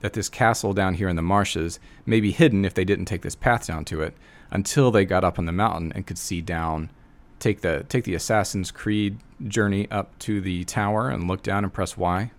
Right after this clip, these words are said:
that kind of thing. Um, I don't know that I will do this exact method again 'cause it's a pain. And also, going forward, when I generate my maps, I'm gonna make sure that mountains are on them already because they're so important. And then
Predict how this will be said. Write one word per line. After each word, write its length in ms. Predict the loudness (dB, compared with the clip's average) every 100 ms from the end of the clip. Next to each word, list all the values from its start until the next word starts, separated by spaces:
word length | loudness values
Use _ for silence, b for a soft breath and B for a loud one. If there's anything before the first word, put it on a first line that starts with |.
| -8
that 120 | -6
kind 140 | -4
of 60 | -4
thing. 200 | -4 -6 B B B B B B
Um, 260 | 0 0 -4 -16 -20 -20 -20 -20 -12 0
I 260 | 4 6
don't 400 | 6 6 4 2
know 240 | 4 6 6
that 120 | 4
I 200 | 4 4
will 400 | 4 4 2 0 B B B -20 -4
do 160 | 2 4
this 440 | 4 4 2 -6 -12 -12
exact 400 | -10 0 0 0
method 300 | -2 0 0
again 400 | 2 4 4 0 -4
'cause 160 | -4 -4
it's 240 | -6 -10
a 60 | -12
pain. 380 | -6 -2 -2 -4 B B -2
And 100 | 4
also, 520 | 4 4 4 4 4
going 260 | 4 2 2
forward, 500 | 2 4 6 4 4
when 100 | 0
I 60 |
generate 340 | 2 2 2 0
my 120 | -2
maps, 340 | 0 0 -2
I'm 80 | -2
gonna 120 | -2
make 220 | 0 -4 -6
sure 260 | 0 0
that 80 | 2
mountains 400 | 2 2 0 -4
are 60 | -2
on 180 | -2
them 160 | -2 -2
already 460 | -2 0 0 0 -2
because 260 | -6 -8
they're 80 | -10
so 160 | -8 -6
important. 460 | -4 -4 -4 -6 -14 B B B -6
And 120 | 2
then 180 | 2